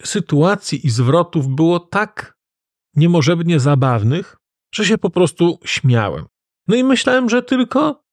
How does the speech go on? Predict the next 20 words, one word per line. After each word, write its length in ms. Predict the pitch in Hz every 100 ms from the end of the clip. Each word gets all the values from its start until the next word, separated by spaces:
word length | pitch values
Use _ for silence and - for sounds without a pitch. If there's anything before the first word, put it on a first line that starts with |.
| -
ja 240 | 247 277 247
się 180 | -
śmiałem, 580 | 110 127 113 107 117 160 - _ _ _ _ 190
ale 320 | 262 403 -
potem 380 | 135 - 151 147
okazało 520 | - 120 123 101 95
się 320 | - 120 165 _ _
w 140 | 143 113
rozmowie 720 | 135 135 135 123 131 123 117 _ _
Karoliny 520 | - 143 135 135 139
Felberg 600 | - 135 117 123 117 - 143 - 151 131
z 260 | 123 147
Moniką 420 | 135 143 143 135 131
Muskałą, 600 | 123 - 110 104 139 147
że 260 | 147 175
także 680 | - 160 160 139 135 180 - _
pani 340 | 135 135 143 165
tłumaczka 800 | - 214 233 233 - 151 131 123 _ _ _ _ _
się 300 | - 165 160 - _ _ -
śmiała 840 | - 156 147 127 120 120 143 180